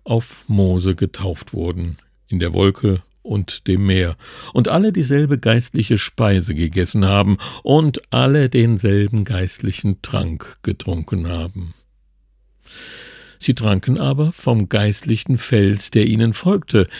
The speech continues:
der war Christus. Aber an der Mehrheit von ihnen hatte Gott keinen Gefallen,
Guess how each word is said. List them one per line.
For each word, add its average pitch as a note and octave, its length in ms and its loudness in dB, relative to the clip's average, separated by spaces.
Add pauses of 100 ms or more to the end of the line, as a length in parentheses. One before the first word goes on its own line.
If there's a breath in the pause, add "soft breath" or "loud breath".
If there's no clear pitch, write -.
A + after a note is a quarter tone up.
(180 loud breath)
der G#2 200 6
war A2 200 0
Christus. - 760 -6 (920)
Aber G2+ 300 0
an F#2+ 100 2
der F#2 100 4
Mehrheit G#2+ 520 2
von G2+ 200 0
ihnen F#2 480 0 (120)
hatte - 240 -6
Gott F2+ 260 -4
keinen F2+ 380 -2
Gefallen, F2 580 0